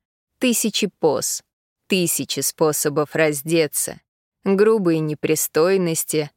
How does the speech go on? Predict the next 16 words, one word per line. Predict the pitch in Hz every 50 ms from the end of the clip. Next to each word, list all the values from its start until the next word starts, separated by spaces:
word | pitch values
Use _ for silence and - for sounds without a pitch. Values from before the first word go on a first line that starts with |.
| _ _ _ _ _ _ _ _ _ -
и | 269 285 262
после | 220 - 180 175 - - 160 156
каждой | - 160 151 156 160 139 147 160 151 143 - _
из | - 160 151 147 147 135
них | 156 175 214 220 - - - - _ _ _ _ _ _ _ _
отказ. | - 156 143 - _ - - 151 135 - - - - - - _ _ _ _ _ _ _ _
Короткое, | - - 185 175 170 170 165 - _ - 185 180 - 196 196 _ _ _ _ _ _
резкое, | - 175 175 165 160 156 - - - - 170 175 180 185 - _ _ _ _ _ -
безапелляционное | 233 233 285 294 262 233 220 - 208 196 190 185 165 - - 180 170 175 175 175 175 175 175 175 170 170 160 160 - _ _ _ _ -
«нет». | 214 220 226 214 156 - - _ _ _ _ _ _ _ _ _ _ _ _
От | - 185 180 - 165
Винансио | 165 165 165 165 170 190 208 196 185 - - - 170 156 156 156
только | - - 220 214 202 196 - 185 170
подпитывало | - - 156 147 - _ - 208 220 - - 160 151 156 151 147 - -
упрямство | - 156 147 - 151 147 147 151 147 - - - 151 156
Люси. | 151 151 156 151 - - - - 143 143 139